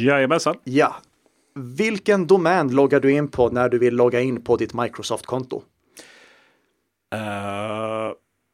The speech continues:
Speaker 2: Det borde vara microsoft punkt com, eller hur?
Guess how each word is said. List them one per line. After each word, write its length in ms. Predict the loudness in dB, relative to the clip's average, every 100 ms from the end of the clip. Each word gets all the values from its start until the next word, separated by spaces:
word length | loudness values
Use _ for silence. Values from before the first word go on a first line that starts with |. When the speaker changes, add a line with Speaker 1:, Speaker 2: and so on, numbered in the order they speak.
| _ _ _ -2
Speaker 2:
Det 100 | 0
borde 340 | 6 8 8 6
vara 240 | 4 4
microsoft 440 | 2 2 0 -2 -2
punkt 180 | -6 2
com, 260 | 2 2
eller 140 | 0 0
hur? 200 | 0